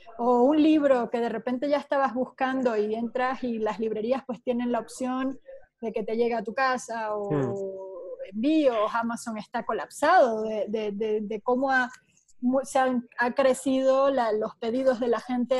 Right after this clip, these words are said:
Speaker 1: desde pedir el súper hasta pedir ese libro que querías, que no habías tenido chance de ir a la librería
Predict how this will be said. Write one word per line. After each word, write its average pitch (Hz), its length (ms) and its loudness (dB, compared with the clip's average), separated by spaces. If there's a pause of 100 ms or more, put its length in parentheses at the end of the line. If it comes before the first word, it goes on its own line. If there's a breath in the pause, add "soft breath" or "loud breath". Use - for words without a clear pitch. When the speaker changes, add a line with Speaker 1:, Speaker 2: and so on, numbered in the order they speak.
(160)
Speaker 1:
desde 220 480 -2
pedir 254 340 0
el 269 120 4
súper 269 480 -2 (300)
hasta 220 280 -4
pedir 233 280 0
ese 254 180 0
libro 262 320 0
que 254 120 -2
querías, 247 420 -2
que 240 100 -8
no 220 120 -6
habías 233 220 -6
tenido 247 260 -4
chance 240 380 -6
de 240 100 0
ir 233 100 -2
a 233 60 -2
la 233 100 0
librería 269 600 0